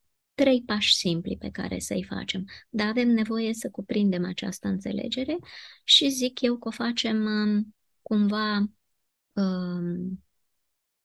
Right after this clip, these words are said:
împreună, punând baza al treilea pas astăzi și continuând ulterior. Spuneam că acolo, la pământ, la propriu,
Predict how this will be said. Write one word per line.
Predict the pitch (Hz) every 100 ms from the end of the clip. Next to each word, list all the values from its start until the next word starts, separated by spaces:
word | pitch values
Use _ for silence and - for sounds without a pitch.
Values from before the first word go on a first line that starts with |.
| _ -
împreună, | 269 254 220 190 180 185 220 302 - - - -
punând | 233 226 220 208 208 - 240 _
baza | - 202 190 190 180
al | 202 196
treilea | 190 190 175 180
pas | 190 180
astăzi | 233 254 - 240 233 233 -
și | - -
continuând | - 196 202 185 185 185 180 196 190
ulterior. | - 190 190 190 185 175 - _ _ _ _
Spuneam | - - 247 247 254
că | 254 240 226 -
acolo, | - 220 - 226 214
la | 202
pământ, | 196 190 180 214 294 - _ _ - _ _ _
la | 214 202
propriu, | 202 190 190 226 285